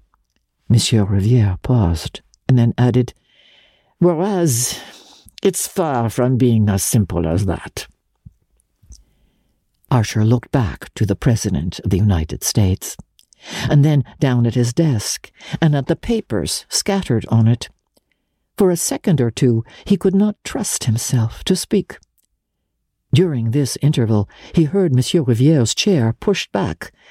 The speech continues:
and was aware that the young man had risen. When he glanced up again, he saw that his visitor was as moved as himself. "Thank you," Archer said simply.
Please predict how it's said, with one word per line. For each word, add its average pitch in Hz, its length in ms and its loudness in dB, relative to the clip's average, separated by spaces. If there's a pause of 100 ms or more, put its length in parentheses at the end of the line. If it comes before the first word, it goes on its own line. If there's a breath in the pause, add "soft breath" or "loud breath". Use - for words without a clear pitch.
(360 soft breath)
and 185 160 2
was 175 160 2
aware 175 580 2
that 147 140 0
the 156 80 2
young 160 320 4
man 120 380 2
had 123 220 -2
risen. 127 360 2 (880)
When 170 140 2
he 143 100 0
glanced 165 520 -2
up 208 160 -2
again, 107 340 2 (260 soft breath)
he 196 80 2
saw 170 260 -2
that 139 140 0
his 147 200 2
visitor 123 640 -2 (420)
was 151 200 2
as 147 120 -2
moved 165 500 2
as 131 180 0
himself. 147 600 0 (1600)
"Thank 139 340 0
you," 123 120 0 (1120)
Archer 107 360 0
said 90 440 -4
simply. 113 420 0